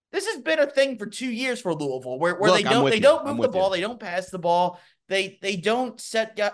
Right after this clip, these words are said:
Speaker 1: other guys up. They had that five-game stretch where they were shooting over forty-five percent from the field every game, first time in five years they've done that.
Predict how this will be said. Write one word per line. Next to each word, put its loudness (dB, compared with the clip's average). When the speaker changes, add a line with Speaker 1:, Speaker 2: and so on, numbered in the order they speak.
Speaker 1:
other 0
guys -2
up. -2
They -4
had -6
that -4
five-game -6
stretch -6
where 0
they 6
were 2
shooting -8
over 2
forty-five -6
percent -2
from -14
the -8
field -2
every -2
game, -4
first -4
time -2
in -6
five 0
years -8
they've -6
done -2
that. -10